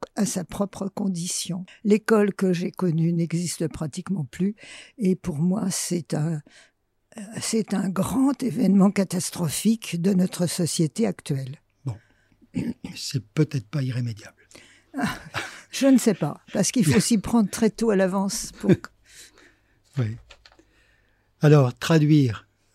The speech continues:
Speaker 2: au milieu de toutes ces langues et de ces diasporas, ça a été pour vous, euh,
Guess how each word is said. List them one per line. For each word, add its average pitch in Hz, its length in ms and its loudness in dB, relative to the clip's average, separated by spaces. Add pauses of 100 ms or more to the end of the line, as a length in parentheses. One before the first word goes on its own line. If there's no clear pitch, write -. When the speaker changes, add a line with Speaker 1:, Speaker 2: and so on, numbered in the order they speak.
(140)
Speaker 2:
au 139 80 2
milieu 135 300 2
de 131 40 -6
toutes - 240 -10
ces 143 140 0
langues 143 340 2
et 123 80 -4
de 113 60 -10
ces - 140 -8
diasporas, 127 720 -4 (520)
ça - 180 -2
a - 20 4
été 127 280 0
pour 123 280 -4
vous, 147 460 -2
euh, 113 280 -2